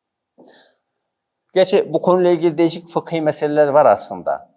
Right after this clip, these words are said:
Oraya çok girmek istiyorum ama ben daha ziyade bunun imani boyutu ve ahlaki boyutu üzerinde durmaya çalışıyorum.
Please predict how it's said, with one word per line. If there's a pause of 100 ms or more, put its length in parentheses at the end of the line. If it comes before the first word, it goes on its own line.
(140)
Oraya
çok
girmek
istiyorum
ama
ben
daha
ziyade
bunun
imani
boyutu
ve
ahlaki
boyutu
üzerinde
durmaya
çalışıyorum.